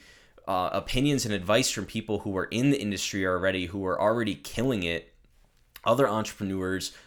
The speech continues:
like myself who are gonna support when other people take action on their goals and dreams and businesses, it would be a whole different advice that you'd receive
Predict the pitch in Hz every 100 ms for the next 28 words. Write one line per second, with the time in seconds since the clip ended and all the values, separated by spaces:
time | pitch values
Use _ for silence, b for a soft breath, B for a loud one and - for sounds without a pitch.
0 | B 110 110 101 - 110 120 120 - 98
1 | 95 90 - - 107 127 107 98 92 87
2 | 92 80 - 85 - 90 - - 87 85
3 | 90 87 85 - 87 92 87 90 90 90
4 | 90 82 90 87 82 85 87 82 87 -
5 | 90 85 B B B B 120 117 104 87
6 | 123 139 143 - 104 90 101 107 101 -
7 | 95 90 87 87 87 113 98 98 - -
8 | 98 117 165 -